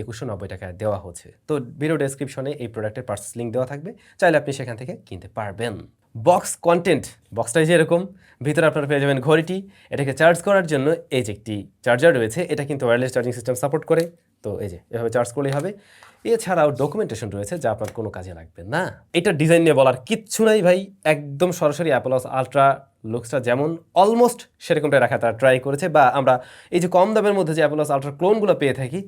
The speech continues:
হুবহু সেম। Even দেখুন এই যে এর যে বেল্টটা, স্ট্র্যাপটা, সেটাও কিন্তু একদমই সেই অরেঞ্জ কালারে আমরা দেখছি। আপনি চাইলে অবশ্যই এটা চেঞ্জ করে নিয়ে অন্য কিছু ব্যবহার করতে পারবেন, এটা ডিটাচেবল। তবে রিয়ারে কোনো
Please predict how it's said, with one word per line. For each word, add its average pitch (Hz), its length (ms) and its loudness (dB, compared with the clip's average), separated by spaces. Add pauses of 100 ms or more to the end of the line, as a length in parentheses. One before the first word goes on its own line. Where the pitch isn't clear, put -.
(320)
হুবহু 160 220 -2 (140)
সেম। 117 200 2 (260)
Even 160 220 2
দেখুন 156 260 -2
এই 95 80 -8
যে 82 80 -14 (680)
এর 127 120 -4
যে 127 60 0 (120)
বেল্টটা, 131 440 2 (380)
স্ট্র্যাপটা, 147 360 2 (100)
সেটাও 160 220 2 (100)
কিন্তু 131 220 -6 (120)
একদমই 104 320 -6
সেই 117 200 -2
অরেঞ্জ 165 260 6
কালারে 127 260 4
আমরা 104 180 -4
দেখছি। 117 260 -8 (460)
আপনি 214 180 -2
চাইলে 196 240 4
অবশ্যই 147 220 -2
এটা 131 140 -4
চেঞ্জ 135 220 -4
করে 143 160 -2
নিয়ে 123 180 0
অন্য 117 180 0
কিছু 107 180 -8
ব্যবহার 98 280 -4
করতে 143 200 -8
পারবেন, 151 260 -2
এটা 104 160 -4
ডিটাচেবল। 117 420 -4 (500)
তবে 180 140 2 (120)
রিয়ারে 170 280 6
কোনো 160 120 2